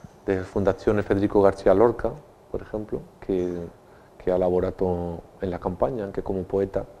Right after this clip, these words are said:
E ha avuto un pro-, ha partecipato ad un progetto molto bello che si è chiamato, ehm,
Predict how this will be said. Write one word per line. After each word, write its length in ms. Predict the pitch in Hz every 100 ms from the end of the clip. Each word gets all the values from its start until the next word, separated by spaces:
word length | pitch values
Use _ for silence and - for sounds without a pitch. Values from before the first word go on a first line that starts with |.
| - - - -
E 140 | - 92
ha 40 |
avuto 300 | 90 95 95
un 100 | 95
pro-, 260 | 92 95 92
ha 40 |
partecipato 460 | 92 104 - 95 98
ad 60 |
un 80 | 104
progetto 440 | 98 98 98 - 101
molto 320 | 101 95 101
bello 300 | 101 104 104
che 300 | 101 95 92
si 120 | -
è 60 | 92
chiamato, 640 | 101 101 98 - 92 - - - - - -
ehm, 760 | 107 98 92 90 90 87 85